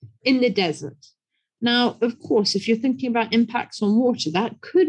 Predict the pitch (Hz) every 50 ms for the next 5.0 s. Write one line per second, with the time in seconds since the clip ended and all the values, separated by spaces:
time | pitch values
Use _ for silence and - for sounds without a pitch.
0 | 302 277 277 254 214 233 220 208 202 - - 208 196 180 160 160 - 135 127 -
1 | 156 180 180 - 180 208 247 247 _ _ _ _ _ _ - 233 226 226 226 220
2 | 226 226 226 226 - 277 254 277 - - - 262 240 220 214 214 220 226 247 240
3 | 240 294 277 220 247 262 262 - - 262 247 - - 208 - - - 247 226 226
4 | 220 208 214 214 208 214 220 226 226 233 226 226 220 208 202 196 196 196 196 175